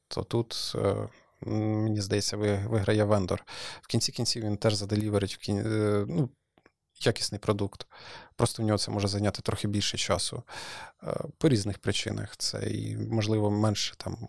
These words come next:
рук, м, можливо, рук достатньо, але більше бюрократії, наприклад. Бо, ну,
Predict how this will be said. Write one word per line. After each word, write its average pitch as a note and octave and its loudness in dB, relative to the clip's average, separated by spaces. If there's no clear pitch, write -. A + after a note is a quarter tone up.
рук, C3 2
м, A#2 2
можливо, A2+ 2
рук A2+ 4
достатньо, A#2 2
але G#2 2
більше G#2+ -2
бюрократії, G#2 -2
наприклад. G#2+ -2
Бо, G2+ 6
ну, A2 -2